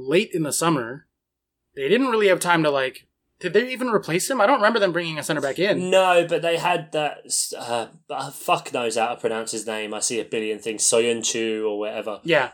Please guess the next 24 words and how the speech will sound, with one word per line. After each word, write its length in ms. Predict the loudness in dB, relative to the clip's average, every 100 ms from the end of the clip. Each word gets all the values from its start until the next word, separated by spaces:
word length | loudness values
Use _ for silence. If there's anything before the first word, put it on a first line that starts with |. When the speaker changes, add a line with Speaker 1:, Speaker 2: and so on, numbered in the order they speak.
| 0
Speaker 2:
Um, 480 | 0 0 -4 -12 -4
they 140 | -2
had 240 | 2 2 2
that 240 | -4 -2
guy 460 | 0 0 0 -6 _ _ _ _ _ -20 -20 -4
for 500 | 0 4 4 2 -2
at 160 | -8 -8
least 760 | -4 0 0 2 0 0 -2 0
since 300 | 0 0 -4
the 120 | -4
winter, 640 | -2 -2 -2 -2 0 -2 -6 _ _ _ _ _ _ _
the 80 | -2
January 400 | 2 2 2 2
window 280 | 2 2 -2
last 360 | -4 -6 -6 -8
year. 220 | -8 -12 _ _ _ _ _ _ _ -4
There's 160 | 2
at 80 | 4
least 320 | 6 4 4 0
six 240 | 0 0
months 440 | -2 -2 -4 -6 -4
to 200 | -6 -6
a 40 |
year 380 | -6 -4 -4 -6